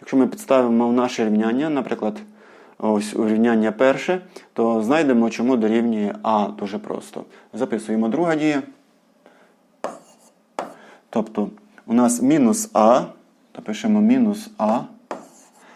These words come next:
потім додати вісім б, додати, пишемо вісім, що множиться, а замість Б пишемо нуль цілих одна десята.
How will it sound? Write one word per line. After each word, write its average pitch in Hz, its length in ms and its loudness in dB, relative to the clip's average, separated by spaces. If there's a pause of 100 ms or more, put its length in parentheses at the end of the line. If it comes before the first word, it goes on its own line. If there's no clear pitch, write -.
(120)
потім 110 640 0
додати 117 440 2
вісім 110 400 2
б, 107 220 -2 (640)
додати, 110 1000 2
пишемо 107 420 -2 (180)
вісім, 107 640 2 (380)
що - 260 -2
множиться, 107 800 2
а 110 80 -2
замість 117 320 4
Б 117 180 4
пишемо 107 400 -2
нуль 113 220 2
цілих 110 420 -2
одна 110 240 0
десята. 147 380 -4